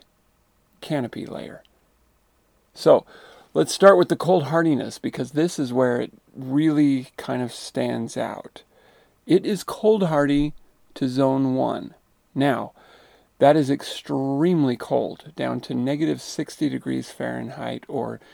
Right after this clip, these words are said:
negative fifty-one degrees Celsius. Some sources suggest that it is, um, the most cold hardy tree known. However, I find other sources that suggest that, uh, the cold hardiness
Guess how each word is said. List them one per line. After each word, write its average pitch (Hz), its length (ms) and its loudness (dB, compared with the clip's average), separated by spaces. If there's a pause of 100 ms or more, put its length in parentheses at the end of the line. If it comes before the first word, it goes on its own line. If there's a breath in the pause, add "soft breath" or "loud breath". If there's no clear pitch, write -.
(220 loud breath)
negative 123 300 -4
fifty-one 131 560 -4
degrees 123 480 -8
Celsius. 131 720 -4 (320 loud breath)
Some 190 320 2
sources 156 680 0
suggest 131 640 -2
that - 280 -6
it 123 320 -8
is, 117 460 -10 (580 soft breath)
um, 127 540 -8 (140)
the 127 180 -6
most 117 460 -8
cold 147 340 -2
hardy 123 520 -2
tree 127 440 -4
known. 214 580 0 (760 soft breath)
However, 202 800 0 (420)
I 151 80 2
find 160 280 0
other 190 260 4
sources 139 600 0
that 127 340 -2
suggest 123 640 -4
that, - 360 -10
uh, 123 260 -6 (320 soft breath)
the 131 60 -14
cold 139 280 -2
hardiness 123 680 -4